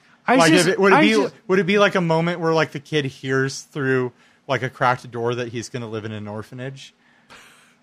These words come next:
Speaker 1: Is that a thing?
Speaker 2: It's a thing I just made up in my head.
Speaker 1: I'm pretty sure. I tell my kids,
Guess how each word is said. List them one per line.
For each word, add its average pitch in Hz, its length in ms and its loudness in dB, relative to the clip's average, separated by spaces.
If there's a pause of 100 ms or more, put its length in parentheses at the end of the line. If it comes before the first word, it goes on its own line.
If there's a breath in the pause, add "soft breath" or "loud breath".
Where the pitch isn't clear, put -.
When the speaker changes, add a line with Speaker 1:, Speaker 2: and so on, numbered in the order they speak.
(400)
Speaker 1:
Is - 60 -20
that 156 160 -4
a 202 60 -6
thing? 139 520 -8 (400 soft breath)
Speaker 2:
It's - 140 -16
a 170 60 -10
thing 147 180 -4
I 131 40 -2
just 127 140 -6
made 135 160 -2
up 139 100 -6
in 147 60 -14
my 131 100 -8
head. 143 400 -4
Speaker 1:
I'm 139 120 -12
pretty 214 260 -4
sure. - 240 -14
I 165 100 -2
tell 247 220 -6
my 240 160 -4
kids, 185 340 -6